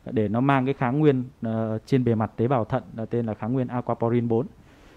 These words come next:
Thì, ờ, ờ, các bạn có thể thấy ở trên cái, ờ, cột đầu tiên, cái hàng đầu tiên á, là cái bệnh chứng, cái, cái bệnh phẩm và cái mẫu chứng của người đã có cái kháng thể gây bệnh.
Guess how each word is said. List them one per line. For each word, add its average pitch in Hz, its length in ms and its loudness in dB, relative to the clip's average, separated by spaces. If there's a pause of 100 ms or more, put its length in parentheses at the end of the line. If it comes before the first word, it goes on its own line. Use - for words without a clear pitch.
(140)
Thì, 127 220 4
ờ, 120 100 2 (420)
ờ, 120 360 2 (180)
các 202 260 -2
bạn 127 200 2
có 151 80 2
thể 139 140 2
thấy 135 260 2
ở 151 80 2
trên 147 220 4
cái, 160 240 2
ờ, 156 240 2
cột 131 220 0
đầu 113 200 0
tiên, 139 280 2
cái 147 140 -4
hàng 120 180 0
đầu 110 100 2
tiên 139 260 2
á, 151 160 -4
là 120 160 -2
cái 127 180 -2
bệnh 135 180 -4
chứng, 147 200 0 (440)
cái, 135 240 -2
cái 143 160 0 (340)
bệnh 143 160 0
phẩm 107 260 2 (640)
và 117 220 2
cái 135 120 2
mẫu 139 180 4
chứng 160 320 0
của 135 160 0
người 117 280 2
đã 117 120 -6
có 135 160 0
cái 151 100 0
kháng 139 240 -4
thể 127 160 2
gây 131 160 2
bệnh. 135 160 0